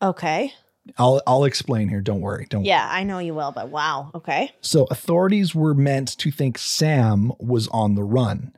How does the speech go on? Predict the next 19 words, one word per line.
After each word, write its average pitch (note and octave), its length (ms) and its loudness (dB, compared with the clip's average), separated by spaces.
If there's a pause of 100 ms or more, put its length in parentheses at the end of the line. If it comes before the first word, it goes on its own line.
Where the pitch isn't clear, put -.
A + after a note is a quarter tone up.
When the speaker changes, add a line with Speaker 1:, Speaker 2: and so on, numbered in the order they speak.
Speaker 2:
and A2+ 140 4
they G#2+ 60 2
were G#2 140 0
never G2+ 260 -2
going G2 260 -6
to - 100 -8
find C3 360 2
him. - 320 -8 (880)
So G2+ 580 2 (400)
there G#2+ 120 0
was G#2 140 0
a G2+ 40 0
murder G#2+ 500 0 (220)
of C3 140 2
Sam. G#2+ 440 0 (100)
We'll G#2 100 -6
get G#2 140 -2
into A2+ 160 2
why. A#2 380 2